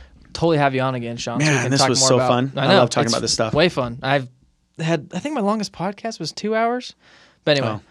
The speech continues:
Speaker 1: I don't like to,
Speaker 2: I'm glad
Speaker 1: uh,
Speaker 2: I didn't do that, yeah.
Speaker 1: No, it's fine. I
Speaker 2: Sorry, listeners.
Speaker 1: No, you're good. This is only an hour and twenty. This is about average.
Speaker 2: Okay, good.
Speaker 1: Sometimes sixty minutes. Anyway, but, uh, Sean Gallagher, thanks for coming on.
Speaker 2: John Lane,
Speaker 1: Um,
Speaker 2: you're awesome.
Speaker 1: No, thanks. Hope you, did you drink all your Coke Zero? 'Cause if not, I'm gonna
Speaker 2: I'm
Speaker 1: finish
Speaker 2: taking it home,
Speaker 1: Okay.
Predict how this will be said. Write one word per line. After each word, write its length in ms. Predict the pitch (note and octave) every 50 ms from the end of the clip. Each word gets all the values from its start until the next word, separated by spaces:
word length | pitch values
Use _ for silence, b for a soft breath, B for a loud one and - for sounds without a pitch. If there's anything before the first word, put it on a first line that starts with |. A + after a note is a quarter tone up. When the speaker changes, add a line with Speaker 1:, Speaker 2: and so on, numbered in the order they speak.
| b b b
Speaker 1:
I 80 | F3+
don't 100 | F#3 F3+
like 180 | E3+ D#3+ A2+ A#2
to, 160 | - D#3 C#3+
Speaker 2:
I'm 160 | C#3 C3 C3
glad 160 | - - -
Speaker 1:
uh, 40 | A2
Speaker 2:
I 40 | G#2+
didn't 180 | G#2+ G#2 G#2+ A2
do 140 | - -
that, 180 | G#2 G#2 G2+ -
yeah. 140 | - G#2+ G#2+ -
Speaker 1:
No, 160 | E3 D#3 D3+
it's 120 | C3+ -
fine. 280 | - E3 D3 C#3 C3 C3
I 120 | C#3 D3+ D3+
Speaker 2:
Sorry, 260 | B2 C3 A#2 A2+ A2
listeners. 400 | A2+ G#2+ - B2 A2+ G#2+ - - -
Speaker 1:
No, 80 | D3 D#3+
you're 180 | D3 C3 C3
good. 240 | C#3+ E3 C3+ D3+ D3
This 120 | E3 D3 C3+
is 60 | -
only 160 | D#3 C3+ F#2
an 40 | G2
hour 160 | C3+ C#3+ C#3
and 80 | B2+ A#2+
twenty. 200 | - - C#3+ C3
This 160 | B2 B2+ -
is 160 | C#3 C3 C3 C3
about 400 | B2+ B2+ B2 A#2+ - - - _ -
average. 580 | - B2 C3 C3 C3 C3 C3 B2+ C3+ - - - -
Speaker 2:
Okay, 160 | - A2 G#2+
good. 80 | A2+ -
Speaker 1:
Sometimes 500 | A3 A3 G3+ F#3+ E3 D3 C3+ - - - - _ _
sixty 300 | - - C#3+ - - -
minutes. 340 | A#2 A#2 A#2 A#2 A#2+ - - _ -
Anyway, 280 | C#3+ C#3+ B2+ B2 A#2+ A#2 _ B B B B B B B B B
but, 140 | D3+ D3 D3+
uh, 320 | D3+ D3+ D3+ D3+ C#3+ C#3 - _ _ _ _ _ -
Sean 280 | - - C3+ B2+ B2+
Gallagher, 520 | B2 B2+ B2+ B2+ C3 C#3 C#3+ D#3+ E3+ F3+ - _ _ _ _ _ _ _ _
thanks 160 | - C#3 C3+
for 100 | - C3
coming 240 | B2 C3 B2+ B2 A#2+ A#2+
on. 240 | B2 B2+ C#3 D#3 - - -
Speaker 2:
John 280 | - C#3 C#3 C#3 C#3 C3+
Lane, 80 | C3+ C3
Speaker 1:
Um, 280 | C3+ C3 C3 C3 C3 B2+
Speaker 2:
you're 100 | B2 A#2
awesome. 300 | A#2 A2 - C#3+ C3 - -
Speaker 1:
No, 160 | C#3 B2+ B2 A2+
thanks. 360 | - B2 A#2+ G#2+ - - - _ _ _ _ _ -
Hope 160 | C#3 C3 -
you, 80 | C3 A#2+
did 100 | G#2+ C3 C3+
you 140 | D#3 F3 E3
drink 200 | E3+ F#3 F3+ F#3
all 80 | F#3 F3+
your 100 | F3 E3+
Coke 160 | F#3 F3+ E3+
Zero? 180 | - F#3 F#3 F#3
'Cause 100 | E3+ C#3+
if 100 | C3 B2
not, 180 | C3+ C3+ B2+ B2+
I'm 60 | B2+
gonna 100 | B2 A#2
Speaker 2:
I'm 60 | A2+ A2
Speaker 1:
finish 100 | A#2+ A#2
Speaker 2:
taking 160 | A#2 A2 A2
it 60 | G#2+
home, 220 | G#2 A2+ A2+ G#2+ -
Speaker 1:
Okay. 200 | - D3 C3+